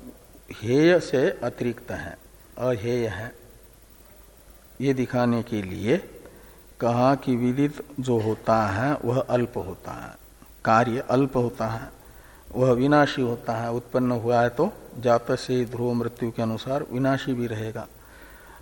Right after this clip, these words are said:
और जो मरणात्मक होगा, मरण धर्मी होगा,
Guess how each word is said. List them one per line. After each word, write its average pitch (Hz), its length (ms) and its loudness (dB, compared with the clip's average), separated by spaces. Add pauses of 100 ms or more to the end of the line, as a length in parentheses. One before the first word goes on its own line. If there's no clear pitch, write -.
और 117 260 6
जो 143 480 4
मरणात्मक 131 800 2
होगा, 131 260 4
मरण 127 360 2
धर्मी 127 340 0
होगा, 131 340 0